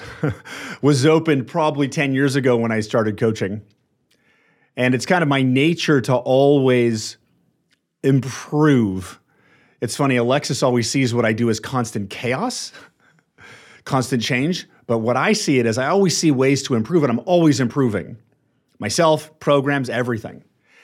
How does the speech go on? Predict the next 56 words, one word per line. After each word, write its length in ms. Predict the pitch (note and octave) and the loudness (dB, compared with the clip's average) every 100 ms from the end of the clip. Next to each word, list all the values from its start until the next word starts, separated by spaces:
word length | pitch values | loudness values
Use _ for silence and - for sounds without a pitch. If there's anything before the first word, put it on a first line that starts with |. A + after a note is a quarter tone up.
| _ - | _ -10
And 160 | C3 B2+ | -4 0
one 140 | G#3 | 2
of 60 | B3+ | 2
the 60 | |
things 240 | G#3+ F3 D3 | 2 2 2
I've 80 | |
been 140 | C#3 C3 | 0 -2
focused 400 | - C#3+ D3+ D3 | 0 -2 -2 -2
on 120 | B2+ | -2
improving 400 | A#2 - G#3+ D#3+ | -2 0 2 2
for 140 | C#3 | 0
some 220 | B2+ A#2+ G#2+ | -2 -4 -4
time 340 | - C#4+ B3+ | -4 0 2
now 460 | A2+ E2 D#2+ D3 - _ _ _ _ _ | 0 -2 -8 -10 -12 _ _ _ _ _
is 160 | A#2+ G#2 | -8 -4
my 100 | C3 | 0
business, 440 | C4 G#3+ B2+ - | 0 0 -2 -2
right? 140 | A#2+ | -2
The 80 | C3 | 0
business 320 | C3+ G3+ A3+ | 0 2 2
has 180 | F#3+ D3+ | 0 0
been 320 | C3+ C3 B2 A#2+ - _ _ _ _ _ | 2 0 0 -4 -16 _ _ _ _ _
growing 560 | - C3+ A#2+ C#3+ D#3 E3+ | -8 -2 2 2 2 0
for 140 | E3 | -2
the 80 | D#3 | -2
past 300 | C#3+ C3+ C#3 | -2 -2 -4
few 120 | C3+ B2+ | -4 -4
years. 460 | G2+ D#2+ C#3 - _ _ _ _ _ _ _ _ _ _ _ _ - | -4 -8 -14 -16 _ _ _ _ _ _ _ _ _ _ _ _ -2
And 220 | E3+ F3+ | 0 2
if, 100 | F3 D#3+ D#3 | 0 -2 -10
if 100 | D#3 | -2
you 120 | D#3+ | 0
haven't 180 | D#3+ D3 | 0 -2
listened 260 | C#3 D#3 | -4 -4
to 100 | C#3 | -4
my 200 | C3 B2+ | -2 0
episode, 500 | B2 B2+ - A#2+ A2+ | 0 -2 0 0 2
uh, 320 | A#2 G#2+ G#2 G#2+ - _ _ _ _ _ _ _ - | 0 0 -2 -8 -16 _ _ _ _ _ _ _ -10
that 140 | B2 | -8
came 180 | A#2+ C3 | -4 -2
out 140 | A#2+ A2+ | -2 -2
a 40 | |
couple 300 | B2+ A2+ A2+ | -2 -2 -2
episodes 320 | G#2 - G#2 | -4 -4 -4
before 320 | F#2+ - A3+ | -4 0 0
this, 160 | B2 A2 | 2 -2
"Business 400 | G#2 B2 A2+ A2 | -2 -2 -2 -4
is 120 | G2+ | -6
Hard," 320 | F#2+ F2 A#2+ | -6 -4 -2
I 100 | D3 | -2
will 120 | A#2+ A#2 | -2 -2
say 280 | - D3 | 0 0
that 180 | C3+ C3+ | 0 -2
business 340 | B2+ A2 A2+ A2+ | -2 -2 -4 -6
is 120 | G2+ | -8
hard. 260 | G#2+ - | -12 -14